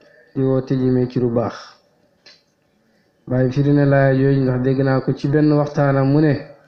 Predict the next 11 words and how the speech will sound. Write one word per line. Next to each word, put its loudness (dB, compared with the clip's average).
lu 2
jamono 2
yàqu-yàqu 0
am 0
na 4
ñoo 2
xam -2
ne 2
waruñ 2
cee -2
bokk. -4